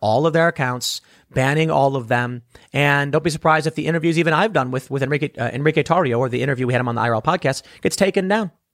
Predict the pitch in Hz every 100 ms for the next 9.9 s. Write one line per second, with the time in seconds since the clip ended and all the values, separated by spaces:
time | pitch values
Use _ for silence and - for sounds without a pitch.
0 | _ _ - - - - 151 165 - 160
1 | 147 165 151 156 170 156 160 147 - 151
2 | - 160 147 147 143 139 143 156 180 170
3 | 180 127 - - _ - - _ - 147
4 | 139 - 135 139 160 190 - 123 127 120
5 | 113 123 98 - - - - - 143 143
6 | 107 117 127 160 196 156 - 131 139 143
7 | 127 139 147 143 139 110 131 127 139 131
8 | 123 127 113 92 - 123 120 139 135 123
9 | 123 123 - - 160 131 98 85